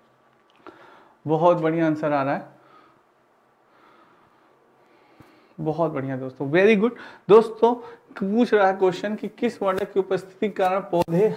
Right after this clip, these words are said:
हरे होते हैं? हरे होते हैं दोस्तों, हरे भरे होते हैं,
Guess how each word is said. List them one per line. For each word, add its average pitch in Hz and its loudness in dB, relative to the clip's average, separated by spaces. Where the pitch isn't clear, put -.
हरे 202 4
होते 131 -4
हैं? 127 -12
हरे 196 4
होते 180 0
हैं 175 -4
दोस्तों, 165 0
हरे 175 2
भरे 175 0
होते 160 -4
हैं, 196 -8